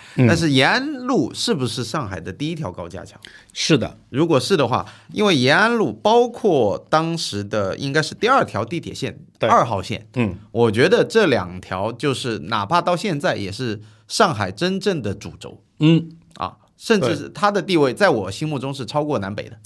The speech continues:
Speaker 1: 对的，对的，对的。
Speaker 2: 啊，那么因为，呃，包括我们讲到，呃，各财路啊、水啊，避不开的就是你的交通枢纽，比如说像虹桥机场啊、
Speaker 1: 对。
Speaker 2: 浦东机场啊、高铁站啊等等，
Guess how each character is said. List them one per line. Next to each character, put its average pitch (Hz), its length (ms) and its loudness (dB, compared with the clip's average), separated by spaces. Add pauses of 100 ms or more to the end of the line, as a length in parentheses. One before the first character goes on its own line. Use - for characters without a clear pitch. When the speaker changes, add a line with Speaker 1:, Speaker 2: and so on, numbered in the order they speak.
(220)
Speaker 1:
对 131 120 4
的， 101 100 -4
对 98 140 -6
的， 92 100 -6
对 - 140 -14
的。 - 100 -16 (100)
Speaker 2:
啊， 92 200 -6 (220)
那 147 100 -2
么 131 160 4
因 151 180 -2
为， 156 320 4
呃， 104 380 -2
包 151 240 0
括 135 320 2
我 101 180 -2
们 110 140 -4
讲 98 220 -4
到， 107 320 0 (280)
呃， 64 600 -8 (180)
各 165 280 0
财 95 300 -6
路 147 280 -2
啊、 123 160 0
水 98 420 -6
啊， 110 140 2
避 226 240 -4
不 180 140 -4
开 185 260 0
的 143 140 0
就 120 160 -6
是 104 200 -8 (300)
你 101 160 -6
的 98 260 -4
交 147 220 2
通 147 180 -4
枢 147 220 -4
纽， - 300 -8
比 - 100 -16
如 67 80 -12
说 - 180 -12
像 90 220 -8
虹 117 160 -8
桥 120 160 -2
机 143 160 -4
场 101 220 -4
啊、 117 260 0
Speaker 1:
对。 123 200 2
Speaker 2:
浦 101 80 -2
东 139 60 -4
机 156 140 -2
场 107 260 -4
啊、 104 200 -2
高 156 180 -2
铁 117 160 -2
站 196 140 2
啊 208 260 2
等 107 160 -4
等， 107 180 -8